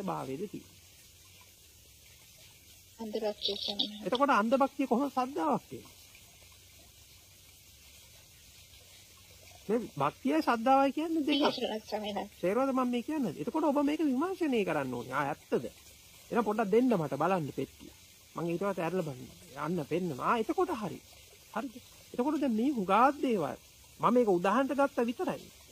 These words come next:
Speaker 1: ඇත්තටම ශ්‍රද්ධාව තියෙන ඔබගේ විමසීම තුලයි ශ්‍රද්ධාව තියෙන්නේ. එහෙම නැත්නම් පුද්ගලයෙක් කෙරේ තියෙන ශ්‍රද්ධාව නෙමෙයි. එහෙම නැත්නම් අර කාලාම සූත්‍රේ කතා කරා වගේ පරම්පරාවෙන් ආවා. මෙන්න අරයත් කිව්වා, මෙයත් කිව්වා.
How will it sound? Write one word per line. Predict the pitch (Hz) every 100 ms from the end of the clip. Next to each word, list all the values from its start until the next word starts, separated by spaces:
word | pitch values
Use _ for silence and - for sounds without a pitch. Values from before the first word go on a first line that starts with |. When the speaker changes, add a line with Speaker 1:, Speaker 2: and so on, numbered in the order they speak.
| -
Speaker 1:
ඇත්තටම | 170 - 320
ශ්‍රද්ධාව | 339 220 196 269 311
තියෙන | 311 311
ඔබගේ | 254 208 277 311
විමසීම | 214 240 359 359 277
තුලයි | 190 170 147
ශ්‍රද්ධාව | 143 190 185 180 139
තියෙන්නේ. | 127 127
එහෙම | 220
නැත්නම් | 254 320 -
පුද්ගලයෙක් | 220 202 277 302 302
කෙරේ | - 302 294
තියෙන | 277 285
ශ්‍රද්ධාව | 277 247 269 269
නෙමෙයි. | 247 233 147 - - -
එහෙම | - 202
නැත්නම් | 240 - 233
අර | 214 208 180 -
කාලාම | - 170 208 220
සූත්‍රේ | 220 208 202
කතා | 202 202 202
කරා | 196 202
වගේ | 208 -
පරම්පරාවෙන් | 160 175 185 185 185 185 185
ආවා. | 170 170 156
මෙන්න | - 160 170
අරයත් | 160 156 170 170
කිව්වා, | - 165 170
මෙයත් | 165 165 -
කිව්වා. | - 165 170